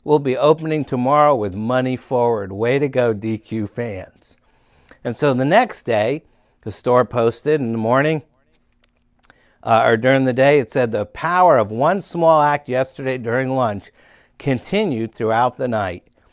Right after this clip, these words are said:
Every fan for the remainder of the day paid it forward, resulting in over two hundred and eighty cars." The night ended with ten dollars being paid forward,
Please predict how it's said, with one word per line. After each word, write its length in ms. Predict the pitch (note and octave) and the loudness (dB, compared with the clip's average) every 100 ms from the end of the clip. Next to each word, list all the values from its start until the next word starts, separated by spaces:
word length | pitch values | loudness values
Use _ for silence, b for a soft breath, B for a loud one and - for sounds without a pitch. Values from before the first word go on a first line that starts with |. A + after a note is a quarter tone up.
| _ _ _ _ | _ _ _ _
Every 360 | C3 D3 F3 G3+ | 6 6 6 0
fan 420 | - D#3 C3 C3 | -2 0 0 -2
for 140 | - | -4
the 120 | B2 A#2 | -2 0
remainder 540 | A2+ A#2+ C#3 D3+ D3+ | 0 0 0 0 0
of 80 | C#3+ | 0
the 100 | C#3 | 0
day 280 | C3 A#2+ F#2 | 2 2 0
paid 380 | - D#3 F3 | 0 0 2
it 140 | F3+ D#3 | -2 -6
forward, 480 | - F#3 D#3 B2+ A#2 | 2 4 6 4 0
resulting 640 | B2 C3+ E3 E3+ D3 C3 | -6 -2 -2 -2 -6 -4
in 80 | C3 | -2
over 220 | C3 B2 | -2 -4
two 280 | - F#3+ E3+ | -8 -8 -4
hundred 280 | E3+ E3 | -2 0
and 120 | D3 A#2+ | -2 -2
eighty 260 | C3+ C#3 | -2 -4
cars." 600 | C3+ D3+ C3 F#2 - - _ _ b b b b b b - | 0 0 0 -2 -12 -20 _ _ b b b b b b -6
The 100 | A2+ | -2
night 300 | B2+ F#3 G#3+ | 2 2 4
ended 380 | G3 C#3+ B2+ | 2 2 -2
with 300 | B2 A2 - - | -2 -4 -4 -8
ten 300 | D#3 F3 G3+ | -2 0 2
dollars 600 | D3 B2 - - - - - | 0 0 -6 -14 -20 -20 -8
being 260 | C3+ B2+ G#2 | -6 -4 -4
paid 340 | C#3 D3+ E3 | -2 0 -2
forward, 520 | - D#3+ G#2+ G2 A2 | -4 -2 0 -2 -6